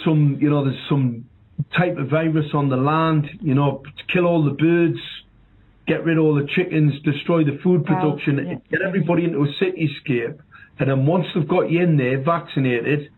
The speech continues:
Speaker 1: and then they can pull the trigger, and then they can just exterminate everybody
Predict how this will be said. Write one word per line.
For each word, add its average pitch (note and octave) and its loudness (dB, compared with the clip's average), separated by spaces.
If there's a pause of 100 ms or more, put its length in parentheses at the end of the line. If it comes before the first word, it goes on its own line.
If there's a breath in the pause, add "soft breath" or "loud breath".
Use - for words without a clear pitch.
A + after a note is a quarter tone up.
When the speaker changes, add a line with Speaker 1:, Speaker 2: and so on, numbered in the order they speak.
Speaker 1:
and C3 0
then C#3+ 2
they C#3+ 0
can C#3 -2
pull E3+ 2
the D3 0
trigger, D3 -2 (460 soft breath)
and C3 0
then C#3 0
they - -4
can C#3 2
just C#3+ -2
exterminate D#3 0
everybody D3 2